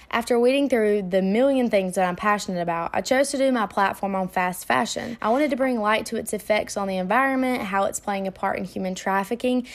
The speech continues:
and how Miss America could be a revolutionary leader in growing the awareness and the resources to bring it to an end. I researched the nitty-gritty details. I researched solutions.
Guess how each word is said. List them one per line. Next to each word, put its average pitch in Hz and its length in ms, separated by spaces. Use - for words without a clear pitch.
and 220 140
how 220 140
Miss 220 260
America 214 460
could 220 100
be 196 140
a 190 60
revolutionary 202 800
leader 185 320
in 190 160
growing 190 360
the 220 100
awareness 190 640
and 196 240
the 185 80
resources 190 640
to 208 100
bring 214 220
it 233 100
to 220 140
an 202 80
end. 202 460
I 208 60
researched 262 580
the 240 60
nitty-gritty 226 640
details. - 640
I - 80
researched 196 500
solutions. 208 840